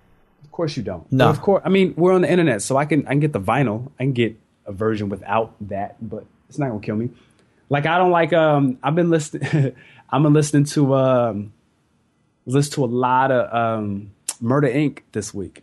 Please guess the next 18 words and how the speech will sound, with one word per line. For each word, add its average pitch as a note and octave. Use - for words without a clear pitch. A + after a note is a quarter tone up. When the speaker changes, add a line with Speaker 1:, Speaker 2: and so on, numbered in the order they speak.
Speaker 1:
believe G2+
it F#2+
or F#2+
not. F#2
Speaker 2:
It's -
hoodie F3
Speaker 1:
Um, -
Speaker 2:
season. A#2
Speaker 1:
Yeah, B2
so A#2
I G#2+
was B2+
listening B2+
to, A#2+
uh, A2+
Ja's A#2
first A#2
album, G#2+